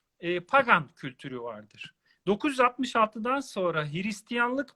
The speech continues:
Polonya'nın bütün hücrelerine, coğrafyasına, her şeyine yansımıştır. Dolayısıyla Polonya'yı var eden temel unsurlardan biri, kültürel olarak söylüyorum,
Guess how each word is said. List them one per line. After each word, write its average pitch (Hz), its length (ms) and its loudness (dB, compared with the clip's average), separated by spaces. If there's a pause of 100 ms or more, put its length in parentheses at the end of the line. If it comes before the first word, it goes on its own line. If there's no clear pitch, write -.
(100)
Polonya'nın 233 720 0
bütün 226 320 2
hücrelerine, 185 840 2
coğrafyasına, 190 840 2
her 202 180 4
şeyine 180 380 -12
yansımıştır. 139 760 -16 (540)
Dolayısıyla 233 800 0 (1400)
Polonya'yı 262 680 2
var 220 320 4
eden 180 300 -2
temel 254 380 0
unsurlardan 151 920 -8
biri, 226 320 -10
kültürel 196 500 0
olarak 151 300 -2
söylüyorum, 135 680 -10